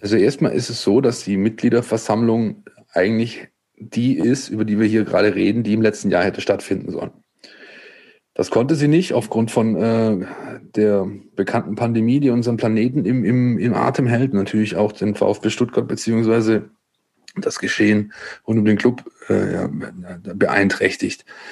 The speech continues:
Ähm, im November wurde damals, äh, einstimmig vom Präsidium entsch-, entschlossen, dass man diese Mitgliederversammlung jetzt im März, am achtzehnten März, nachholen wolle.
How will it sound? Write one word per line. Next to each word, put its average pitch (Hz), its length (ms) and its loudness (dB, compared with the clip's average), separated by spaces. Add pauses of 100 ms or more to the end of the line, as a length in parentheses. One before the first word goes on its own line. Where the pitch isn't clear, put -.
(580)
Ähm, 107 480 2 (600)
im 123 160 4
November 151 500 4
wurde 147 560 2 (140)
damals, 110 580 0
äh, 113 40 -12
einstimmig 104 680 0
vom 120 160 0
Präsidium 117 480 0
entsch-, - 360 -4
entschlossen, 120 800 0
dass - 320 -2
man 117 300 2
diese 107 520 2 (500)
Mitgliederversammlung 110 840 0
jetzt 104 480 -2
im 104 240 0
März, 110 460 0
am 104 140 -12 (100)
achtzehnten 107 520 -4
März, 107 400 0 (440)
nachholen 104 600 0
wolle. - 360 -2